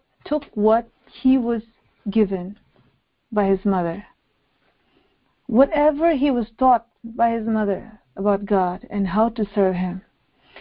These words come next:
he took that very seriously. And he had faith in what his mom said about God. And he truly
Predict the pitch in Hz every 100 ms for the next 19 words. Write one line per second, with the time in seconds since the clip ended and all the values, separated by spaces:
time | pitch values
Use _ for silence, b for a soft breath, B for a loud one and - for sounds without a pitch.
0 | B _ 247 226 330 320 - 208 185 214
1 | 214 214 214 202 196 - 175 202 _ _
2 | _ _ _ _ _ _ _ _ _ _
3 | _ _ _ - 220 208 202 196 180 202
4 | - _ _ _ _ _ _ _ _ _
5 | _ _ _ _ _ _ _ _ - 226
6 | - - 302 320 277 220 196 214 226 -
7 | 196 - 190 185 190 - 196 180 175 175
8 | 180 202 196 175 165 - - _ _ b
9 | b b b b 190 190 - - 262 302
10 | 294 262 262 247